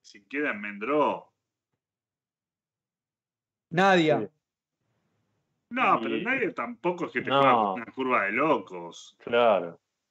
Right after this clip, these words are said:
Speaker 3: No, eso es cierto, o sea, es muy
Speaker 1: Ahí la que
Speaker 3: difícil.
Speaker 1: vas a encon-, la tenés a Seguel, a Dani Seguel. Dani juega con, con mucha derecha, una derecha con parábola muy cerrada.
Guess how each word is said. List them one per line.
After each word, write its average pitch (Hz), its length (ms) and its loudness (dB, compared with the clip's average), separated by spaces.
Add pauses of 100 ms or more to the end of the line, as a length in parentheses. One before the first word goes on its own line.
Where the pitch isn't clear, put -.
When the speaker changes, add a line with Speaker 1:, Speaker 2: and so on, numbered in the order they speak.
(1040)
Speaker 3:
No, 123 220 2
eso 160 200 2
es - 60 -2
cierto, 104 500 2
o 92 80 -4
sea, 107 240 0
es 110 60 -10
muy 135 300 4
Speaker 1:
Ahí 170 180 2
la 135 180 -2
que - 100 -10
Speaker 3:
difícil. 120 140 -4
Speaker 1:
vas 175 220 -4
a 175 40 -12
encon-, 143 580 -16
la 135 280 -8
tenés 165 300 -8
a 175 80 -4
Seguel, 139 600 -2
a 120 120 -6
Dani 175 360 -2
Seguel. 175 600 -2 (380)
Dani 160 380 0
juega 139 400 -4
con, 110 480 -12
con 110 340 -14
mucha 135 460 0
derecha, 143 840 2 (800)
una 123 280 0
derecha 120 400 -4
con 110 180 -10
parábola 123 560 0
muy 127 220 -12
cerrada. 127 960 -4